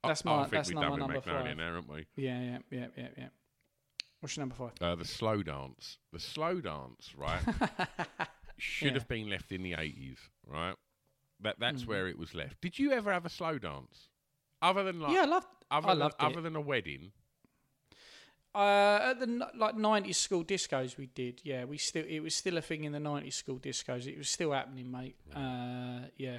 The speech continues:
Speaker 2: Well, as you say, it should have stayed there, according to you. Should have stayed in the eighties. You didn't like a slow dance at a school disco?
Speaker 1: Uh,
Speaker 2: Your first real, my first real,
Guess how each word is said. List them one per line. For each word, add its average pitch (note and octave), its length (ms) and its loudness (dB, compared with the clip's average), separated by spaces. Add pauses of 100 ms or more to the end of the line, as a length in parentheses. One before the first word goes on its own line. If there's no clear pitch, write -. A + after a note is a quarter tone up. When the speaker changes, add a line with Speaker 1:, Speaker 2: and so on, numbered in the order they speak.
Speaker 2:
Well, F#3 180 8
as E3 120 8
you E3 80 0
say, D#3 280 6
it A#2+ 60 -4
should C3 140 -4
have B2+ 80 -2
stayed D#3+ 320 2
there, A#2 160 -2
according A#2+ 400 -6
to A#2+ 140 -8
you. A#2+ 140 -4
Should C#3+ 200 -8
have C3 80 -6
stayed B2+ 240 -2
in B2 80 -4
the C#3+ 80 -2
eighties. D3 400 -4 (320)
You D#4 60 4
didn't F4+ 180 8
like E4+ 220 6
a C#4+ 40 2
slow D#4+ 300 6
dance E4 460 4
at C4 100 4
a B3+ 60 2
school C#4+ 240 0
disco? D4+ 480 -2 (360)
Speaker 1:
Uh, G2 300 -2
Speaker 2:
Your A3+ 80 0
first C4+ 340 8
real, A3 240 8
my A3+ 180 6
first G#3 380 6
real, F3 360 4